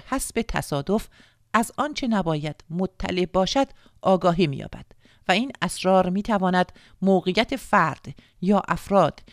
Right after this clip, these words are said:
یا دستگاه ذینفوذی را به مخاطره افکند. تعلل در ارائه پاسخ پزشکی قانونی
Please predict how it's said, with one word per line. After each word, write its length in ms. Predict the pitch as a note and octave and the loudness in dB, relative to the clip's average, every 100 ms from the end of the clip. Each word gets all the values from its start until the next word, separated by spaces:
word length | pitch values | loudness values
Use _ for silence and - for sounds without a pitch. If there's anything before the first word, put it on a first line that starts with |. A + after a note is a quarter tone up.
| _ - | _ -2
یا 220 | G3+ G#3+ | 2 2
دستگاه 640 | F3 F3 - F#3 E3+ F3 | 0 -2 -2 -2 -2 -4
ذینفوذی 640 | D3 D#3 D#3+ C#3+ A3+ B3 A#3+ | -4 -6 -6 -6 -4 -2 2
را 260 | G#3 G3 - _ - | 4 4 0 _ -6
به 120 | E3+ | -4
مخاطره 560 | D3+ - D#3 - F3 - | -4 -4 -4 -2 -2 0
افکند. 480 | - - A#2 - - _ _ _ _ - | -4 -10 -12 -14 -20 _ _ _ _ -6
تعلل 520 | - - A3 A3 C4+ C4+ - _ F#3 | -4 0 0 2 0 -2 -12 _ 0
در 180 | F#3+ - | 2 2
ارائه 440 | - F#3+ F3 A3+ B3 | -2 0 0 -4 -6
پاسخ 520 | - E3+ - F#3+ - | -6 -8 -6 -8 -8
پزشکی 560 | G3 E3 D3+ - - A#3 | -8 -8 -8 -10 -8 -6
قانونی 520 | F3+ D3 C#3 - | -4 -6 -8 -12